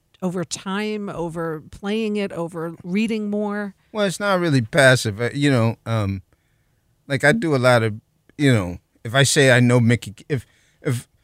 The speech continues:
Speaker 2: certain guys come here and they say they know Mickey Cash music, they're saying they've listened to it. Like, I got it on paper.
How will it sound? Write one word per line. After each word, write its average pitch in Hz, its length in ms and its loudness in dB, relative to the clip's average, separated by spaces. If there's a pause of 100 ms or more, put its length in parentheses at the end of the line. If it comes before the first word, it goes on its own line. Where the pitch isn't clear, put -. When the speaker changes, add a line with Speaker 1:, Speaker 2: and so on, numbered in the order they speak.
Speaker 2:
certain 214 380 4
guys 160 320 8
come 147 300 4
here 135 120 6
and 123 100 4
they 123 60 4
say 123 220 2
they 120 100 4
know 110 140 2
Mickey 107 300 -2
Cash 107 320 -4
music, 110 240 -10
they're 156 100 -4
saying 147 280 -2
they've 101 180 -2
listened 113 420 -2
to 101 160 -12
it. 92 160 -12
Like, 127 160 -8
I 180 140 -2
got 147 200 0
it 117 120 2
on 90 160 -6
paper. - 480 -6